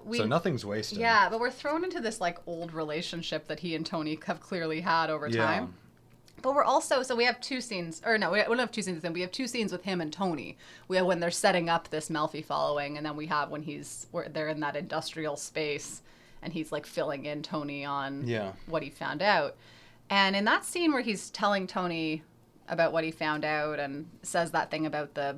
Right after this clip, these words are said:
Speaker 1: bet that he should place his money on, Tony is disgusted with him. Like, Tony thinks that that
Speaker 2: Yeah.
Speaker 1: guy is scum.
Speaker 2: Yeah.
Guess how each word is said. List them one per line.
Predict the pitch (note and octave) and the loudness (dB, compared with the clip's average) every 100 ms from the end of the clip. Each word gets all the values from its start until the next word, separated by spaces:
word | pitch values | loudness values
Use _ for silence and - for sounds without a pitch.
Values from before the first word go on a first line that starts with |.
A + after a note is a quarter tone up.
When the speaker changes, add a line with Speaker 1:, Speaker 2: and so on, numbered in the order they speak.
| D3 | -2
Speaker 1:
bet | D#3 D3 - | 0 0 0
that | D#3 | -4
he | D3+ | -4
should | D3+ B2+ | -6 -6
place | D3+ D3+ | -6 -6
his | D#3 | -4
money | D#3+ F3 D#3 | -2 -2 -2
on, | C3+ D#3 - - - - _ | -4 -6 -14 -20 -20 -20 _
Tony | - C#4 E4 F#4 | 0 4 4 2
is | D4+ G3 F3+ | -2 -2 -2
disgusted | - - - - E3+ F3 - D3 | -4 -10 -10 0 0 0 -6 -10
with | - - | -10 -12
him. | - - F3 | -12 -10 -4
Like, | F3+ F3+ | -4 -4
Tony | - C#4 F4 E4+ | 0 2 2 0
thinks | A3 G3+ - | -2 -4 -6
that | E3 - | -10 -2
that | C#3+ A#2 | 2 2
Speaker 2:
Yeah. | A2 | 4
Speaker 1:
guy | B3+ C#4 D#4 - | 4 4 2 -2
is | F3+ D#3+ | -4 -4
scum. | - - - D3 - - - - | -6 -8 -8 -6 -6 -10 -16 -2
Speaker 2:
Yeah. | A#2 G#2+ | 2 2